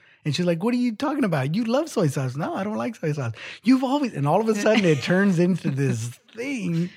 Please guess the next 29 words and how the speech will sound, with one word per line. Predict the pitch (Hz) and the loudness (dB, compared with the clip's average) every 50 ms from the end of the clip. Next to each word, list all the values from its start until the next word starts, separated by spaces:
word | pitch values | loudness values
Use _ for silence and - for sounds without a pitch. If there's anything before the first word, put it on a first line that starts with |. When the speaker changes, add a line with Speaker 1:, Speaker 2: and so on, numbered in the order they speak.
| - - - | -16 -16 -10
Speaker 2:
Yeah. | 165 160 151 143 | -8 -8 -4 0
Speaker 1:
And | 185 196 | 0 2
I'm | 214 214 220 | 2 2 2
like, | 220 214 214 202 190 - - _ _ _ | 2 0 -2 -4 -6 -12 -20 _ _ _
"What | 175 180 214 254 285 277 - | -8 -2 -2 0 0 0 0
is | 311 285 - | -2 -2 -2
happening | - - - 277 277 285 277 - 285 269 262 233 220 | -8 -8 -4 -4 -4 -4 -4 -4 -4 -2 0 2 2
here?" | 294 196 165 151 | 2 2 0 0
For | 147 147 185 160 | -2 -4 -6 -10
anybody | - 180 190 233 220 220 214 214 185 170 | -8 -6 -6 -6 -6 -6 -8 -8 -8 -8
else | 185 196 - | -8 -8 -10
at | 226 214 | -12 -12
the | - 208 | -12 -14
table, | - - 247 254 240 269 277 277 277 - _ _ _ _ - | -10 -8 -6 -6 -4 -4 -4 -6 -6 -10 _ _ _ _ -16
Speaker 2:
Yeah. | 180 165 | -12 -8
Speaker 1:
we're | 165 185 185 | -6 -4 -4
like, | 196 196 196 185 - | -4 -4 -6 -8 -8
"This | - 208 - - | -10 -10 -8 -6
is | 240 208 - | -8 -8 -10
the | - - 214 208 190 202 _ _ _ _ | -12 -10 -10 -10 -10 -12 _ _ _ _
dumbest | - 196 208 220 220 220 214 - - - - _ _ | -10 -6 -4 -4 -4 -4 -6 -10 -14 -20 -20 _ _
thing." | - 247 254 247 233 - - | -12 -10 -2 -2 -2 -2 -2
<laughs> | - 403 202 175 - - 220 - - - - - - - - - | -4 -4 -4 -4 -2 -2 -2 -2 -4 -6 -10 -12 -14 -16 -10 -10
They're | 240 220 - | -8 -8 -4
arguing | - 208 226 233 226 247 240 220 226 | -4 -4 -4 -4 -6 -8 -8 -6 -6
over | 233 226 226 226 226 220 214 | -6 -4 -4 -6 -6 -6 -10
Speaker 2:
<laughs> | |
Speaker 1:
soy | 233 285 - 262 302 320 | -12 -12 -8 -6 -4 -4
sauce. | 302 294 262 214 180 170 | -4 -4 -4 -6 -6 -6